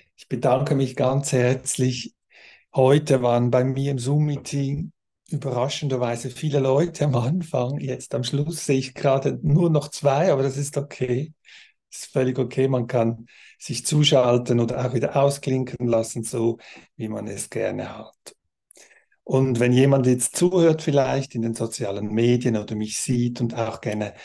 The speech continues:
im Zoom-Meeting dabei sein möchte,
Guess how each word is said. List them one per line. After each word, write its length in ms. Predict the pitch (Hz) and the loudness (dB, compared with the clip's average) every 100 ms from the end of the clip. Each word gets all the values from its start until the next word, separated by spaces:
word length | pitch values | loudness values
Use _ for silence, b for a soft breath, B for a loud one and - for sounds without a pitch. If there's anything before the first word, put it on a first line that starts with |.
| B B - | B B -4
im 140 | 120 | -2
Zoom-Meeting 1300 | - 139 135 139 135 120 - _ - 135 131 135 123 | 0 2 4 4 4 0 -12 _ 0 2 2 2 2
dabei 360 | 117 120 117 127 | 2 2 2 2
sein 300 | 127 120 120 | 2 2 2
möchte, 640 | 113 120 - - 120 120 | -2 -4 -8 -6 -6 -6